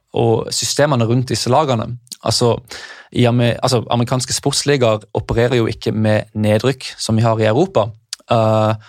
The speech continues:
lagene er medlemmer av en liga hvor alle har rettigheter og inn-, altså, eh, alle har de samme rettighetene, og inntektene sentraliseres.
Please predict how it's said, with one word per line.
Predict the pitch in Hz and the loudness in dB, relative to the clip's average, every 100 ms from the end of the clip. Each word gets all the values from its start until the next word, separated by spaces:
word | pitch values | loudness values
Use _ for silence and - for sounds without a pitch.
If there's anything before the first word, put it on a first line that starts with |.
| - - | -20 -2
lagene | 117 127 135 165 117 | 2 2 2 2 2
er | |
medlemmer | 117 110 110 117 120 | 2 2 2 2 0
av | 120 117 | 0 0
en | 113 113 - | 0 -2 -4
liga | 110 131 151 190 180 | 0 0 2 0 0
hvor | 123 127 127 _ - | 0 0 -4 _ -2
alle | 123 120 139 | 0 2 0
har | 131 120 120 - _ _ - | 0 -2 -2 -14 _ _ -6
rettigheter | 113 104 - 139 151 165 | -4 -4 -2 -2 0 0
og | 123 120 | 2 0
inn-, | 113 110 - _ _ - | 0 -2 -6 _ _ -4
altså, | 131 127 - - | 0 0 -2 -6
eh, | 110 - _ 127 | -6 -6 _ 0
alle | 131 | 2
har | 151 | 2
de | 135 | 0
samme | 131 123 | 0 0
rettighetene, | 120 131 131 160 214 - - - - | 0 0 0 0 -2 -6 -20 -20 -4
og | 127 - | 0 2
inntektene | 139 - 156 - 135 117 110 - _ - | 0 0 -4 0 0 0 -2 -8 _ -10
sentraliseres. | - 131 - 113 107 - 127 - - | -2 -2 0 -2 0 0 0 -2 -8